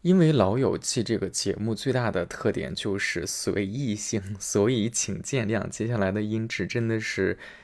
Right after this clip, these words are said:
有些地方可能会非常抱歉。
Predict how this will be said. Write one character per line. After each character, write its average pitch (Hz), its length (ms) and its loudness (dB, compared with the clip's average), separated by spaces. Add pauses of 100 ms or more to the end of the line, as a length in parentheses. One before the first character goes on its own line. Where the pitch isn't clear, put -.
(120)
有 98 160 6
些 127 180 0
地 127 160 0
方 95 300 -2
可 92 400 0
能 95 340 0
会 110 460 2 (240)
非 - 200 0
常 95 240 -2
抱 92 220 -2
歉。 - 300 -6